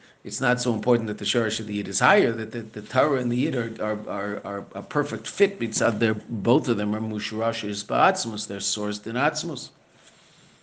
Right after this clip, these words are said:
But Neshama, the Shorish in Neshama,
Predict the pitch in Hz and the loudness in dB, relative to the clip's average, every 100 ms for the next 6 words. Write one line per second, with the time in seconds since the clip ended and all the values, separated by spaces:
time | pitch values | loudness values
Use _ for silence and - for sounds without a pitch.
0 | - _ _ _ _ _ - - 117 123 | -20 _ _ _ _ _ -20 -6 2 2
1 | 113 104 101 92 101 143 123 110 - 151 | 2 0 -2 -2 -4 -4 -8 -6 2 6
2 | 147 131 123 110 104 - 95 104 143 | 6 4 2 0 0 -2 -4 -4 -8